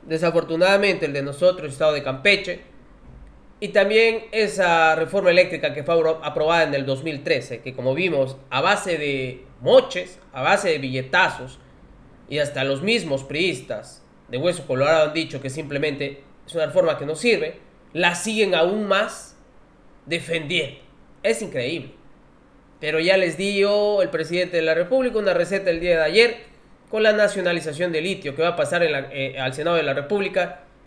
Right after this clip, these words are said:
y ahí también debe de pasar sin ningún problema. Lo estamos viendo. Ahora resulta ser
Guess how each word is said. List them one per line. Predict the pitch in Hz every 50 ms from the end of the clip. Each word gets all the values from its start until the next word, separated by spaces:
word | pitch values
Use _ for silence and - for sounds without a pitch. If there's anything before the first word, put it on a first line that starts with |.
| - _ - _ - _ - -
y | 135 139
ahí | 139 165 190 190 185
también | 160 143 147 156 175 170 151 131 127 - - - - - _ - _ - - _ _ - -
debe | 139 151 175 175 160
de | 147 135
pasar | - 135 131 139 156 151 147 139 - - - - -
sin | - - 214 226 196
ningún | 151 127 - 120 117 107
problema. | - 117 104 98 92 - - - - - _ - - - - - - - - - - -
Lo | -
estamos | 208 202 214 233 233 214
viendo. | 190 226 226 214 151 123 120 - - - - - - _ - - - - - - - _ _
Ahora | - 156 185 196 202 208 208 196 190 180 175 170 165 160 160
resulta | 160 160 156 - 196 208 202 208 233 214
ser | - - 170 135 -